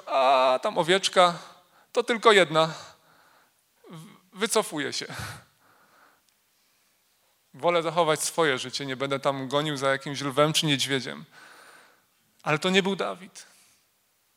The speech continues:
Dla Dawida każda owca była ważna. On je miłował. One były jego. I Bóg to widział. I dlatego, wierzę, Bóg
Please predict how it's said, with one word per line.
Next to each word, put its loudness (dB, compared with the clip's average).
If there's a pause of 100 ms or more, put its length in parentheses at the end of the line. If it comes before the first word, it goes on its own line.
(640)
Dla 4
Dawida 4
każda 6
owca 2
była 2
ważna. -6
On 0
je 2
miłował. 4 (920)
One -2
były -6
jego. -6 (880)
I 0
Bóg -2
to 2
widział. -4 (1500)
I -2
dlatego, 6
wierzę, 4
Bóg -2